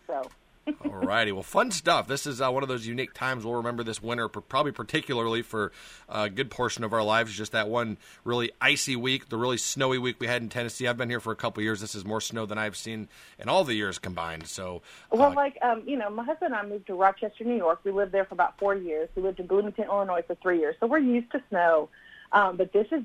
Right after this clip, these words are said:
Speaker 1: very strange for Tennessee. Like, when I looked outside and there was six inches on top of, I was like,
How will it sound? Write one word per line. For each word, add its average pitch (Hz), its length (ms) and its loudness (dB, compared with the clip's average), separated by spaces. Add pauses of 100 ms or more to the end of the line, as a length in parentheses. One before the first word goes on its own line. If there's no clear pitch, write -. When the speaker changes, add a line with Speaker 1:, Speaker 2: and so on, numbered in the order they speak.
Speaker 1:
very 190 500 4
strange 269 340 2
for 196 80 -2
Tennessee. 190 760 0
Like, 180 300 6
when 202 120 4
I 190 80 4
looked 214 220 2
outside 208 240 6
and 208 100 2
there 170 60 0
was 165 160 -2
six 226 220 -4
inches 226 240 -4
on 175 140 -2
top 190 200 2
of, 175 140 -12
I 180 80 4
was 175 100 -2
like, 170 220 2